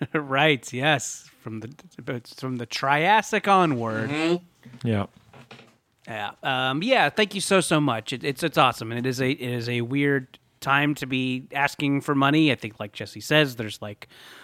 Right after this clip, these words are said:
Speaker 1: a lot of organizations that could use your spare cash these days. And yeah, we encourage you to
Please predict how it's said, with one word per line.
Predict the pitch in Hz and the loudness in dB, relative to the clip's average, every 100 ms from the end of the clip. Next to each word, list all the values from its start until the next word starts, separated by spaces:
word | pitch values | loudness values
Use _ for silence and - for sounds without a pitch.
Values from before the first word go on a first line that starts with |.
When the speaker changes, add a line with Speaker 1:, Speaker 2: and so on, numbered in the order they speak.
| - _ | -20 _
Speaker 1:
a | 117 | -6
lot | 123 139 | 0 4
of | 151 127 113 - | 4 2 -6 -2
organizations | 160 151 151 131 151 147 160 170 151 | 2 4 4 4 2 4 4 4 2
that | 135 139 - - | 0 -2 -6 -4
could | 151 147 131 120 143 - | 2 2 0 -14 -18 -4
use | 143 135 135 135 - | 2 4 4 2 -2
your | 131 131 131 | 2 2 2
spare | - 135 135 | -2 2 2
cash | - 131 135 - | 4 2 2 -2
these | 143 135 | -4 -2
days. | 139 143 151 160 - | 0 0 -2 -4 -10
And | 104 104 101 101 101 - | -8 -8 -8 -10 -10 0
yeah, | 139 95 | 0 0
we | 98 104 104 - | -6 -10 -12 -12
encourage | 117 113 117 110 107 | -12 -6 -4 -4 -4
you | 104 | -6
to | - 107 107 107 | -6 -6 -4 -6